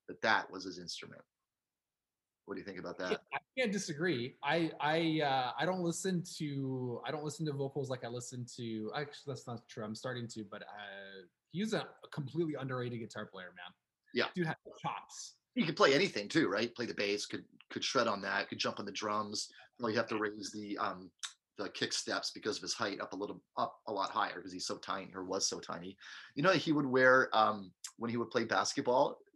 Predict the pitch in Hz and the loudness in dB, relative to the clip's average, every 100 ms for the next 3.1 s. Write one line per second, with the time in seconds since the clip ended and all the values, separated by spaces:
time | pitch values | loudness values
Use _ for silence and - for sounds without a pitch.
0 | 113 110 - 107 107 110 104 101 101 117 | -8 -6 0 0 0 -2 -2 2 2 2
1 | 104 104 - 101 98 95 95 101 - 101 | 2 2 2 -2 -2 0 0 0 -2 -4
2 | 90 90 87 90 104 - - - 113 - | -6 -6 -2 0 0 -2 -6 -2 -2 -2
3 | - | -8